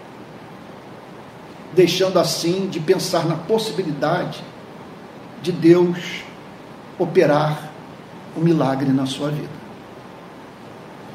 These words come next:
Então é por isso que o psiquiatra argentino Carlos Hernandes disse uma vez, na verdade ele disse isso para mim, que a leitura regular da Bíblia reorganiza a nossa vida mental.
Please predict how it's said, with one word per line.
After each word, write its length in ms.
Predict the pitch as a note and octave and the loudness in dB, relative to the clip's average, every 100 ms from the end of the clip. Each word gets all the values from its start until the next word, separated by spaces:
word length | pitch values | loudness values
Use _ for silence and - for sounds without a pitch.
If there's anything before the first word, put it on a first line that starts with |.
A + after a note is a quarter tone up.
| - - | -14 0
Então 220 | D#3 F3 | 4 6
é 40 | A3 | 6
por 200 | A#3 G#3+ | 4 2
isso 240 | A#3+ - | 2 2
que 60 | G3+ | -2
o 80 | |
psiquiatra 680 | - - E3 F3 E3 - D#3+ | -2 -4 -2 2 4 4 0
argentino 480 | C#3+ C#3+ - D#3+ D3+ | 2 0 0 0 0
Carlos 340 | E3+ D#3+ D3 | 2 2 2
Hernandes 640 | C#3+ C#3+ E3 F3 - - - - - - - - - - - - - - | 0 2 2 2 -2 -6 -10 -14 -14 -16 -16 -16 -16 -16 -16 -16 -16 -8
disse 320 | C#3+ F#3+ - | -2 -2 0
uma 160 | E3+ D3+ | 2 2
vez, 260 | - E3 F3 | 4 2 4
na 280 | C#4+ D#4 | 2 4
verdade 440 | B3+ F#3+ D3+ C3 B3 | 4 2 2 2 2
ele 140 | E3 | 0
disse 280 | - G3 - | 0 -2 -2
isso 140 | - | -6
para 160 | - B3+ | -4 -2
mim, 320 | G3+ B2 C#3 - - - - - - - - - - - - - - - - - - - - - | 0 0 -2 -6 -12 -16 -16 -16 -16 -16 -16 -16 -16 -16 -16 -16 -16 -16 -16 -16 -16 -16 -16 0
que 80 | F3+ | 6
a 60 | |
leitura 560 | G#3+ A3 - - C#4+ B3+ | 8 8 6 6 8 8
regular 480 | G#3 F#3+ F#3+ F#3 D3+ | 6 6 6 6 4
da 100 | E3 | 2
Bíblia 340 | F3 G3+ F#3 | 2 0 2
reorganiza 680 | E3 G3+ F3+ F#3 F3+ F#3+ F3+ | 6 6 6 4 4 2 2
a 20 | |
nossa 240 | E3+ E3 D3+ | 0 0 2
vida 220 | E3 D#3+ | 2 2
mental. 380 | E3 D3+ - | 2 0 -2